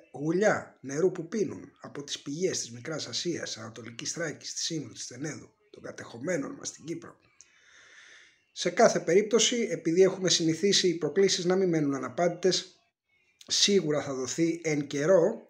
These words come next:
εν ευθέτω χρόνο, ισχυρότατο μήνυμα από την ελληνική πολεμική αεροπορία εκεί στην Κύπρο.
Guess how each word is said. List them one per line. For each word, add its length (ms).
εν 160
ευθέτω 400
χρόνο, 500
ισχυρότατο 680
μήνυμα 520
από 280
την 180
ελληνική 440
πολεμική 540
αεροπορία 560
εκεί 240
στην 220
Κύπρο. 380